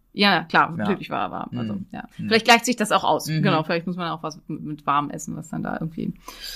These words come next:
Speaker 1: ähm, mit dran wird. Ja, ähm, genau, wir, und dann waren wir bei Stevia. Und hier ist, gibt's ganz viele,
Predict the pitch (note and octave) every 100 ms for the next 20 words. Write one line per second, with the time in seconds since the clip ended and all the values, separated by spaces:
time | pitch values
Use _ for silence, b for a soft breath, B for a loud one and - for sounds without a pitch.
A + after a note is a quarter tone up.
0 | B - E3+ D#3+ - F3+ F3+ D#3+ B3 b
1 | b b - E4 C#4+ E3 - G#3+ A#3+ B3+
2 | C4 A#3 A3 E3+ G3 - A3 A3 A3 A#3
3 | G#3+ A3 - - - E3+ D3+ - A1 -
4 | F#3 _ _ B B B - G#3+ A3 A#3
5 | A#3+ A#3+ A#3 - - G#3+ C4 D#4 D#4+ -
6 | B3 C4+ C4 - - _ _ _ _ _
7 | _ _ _ - - B3 A#3+ - B3+ B3
8 | C4 B3+